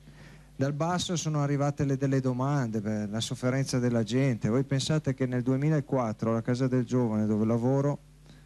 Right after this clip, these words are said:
è successo un fatto un po' strano. Il mercoledì mattina noi accogliamo, eh,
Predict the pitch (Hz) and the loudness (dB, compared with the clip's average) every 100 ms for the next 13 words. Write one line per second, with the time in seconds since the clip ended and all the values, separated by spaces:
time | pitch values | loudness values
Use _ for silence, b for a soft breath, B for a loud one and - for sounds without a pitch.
0 | B B B B - 120 135 139 165 165 | B B B B -4 -2 -2 0 0 0
1 | 143 - 170 - 135 120 147 - 139 131 | -2 0 -2 0 -2 0 -2 0 0 0
2 | 120 117 127 151 165 160 170 170 151 139 | 0 0 0 0 0 0 2 0 0 -2
3 | 113 113 135 117 - 127 135 131 131 135 | 0 0 2 0 0 0 2 2 0 0
4 | 123 110 104 104 B B B B - 82 | 0 0 0 -4 B B B B -2 0
5 | 80 73 57 | 0 0 -2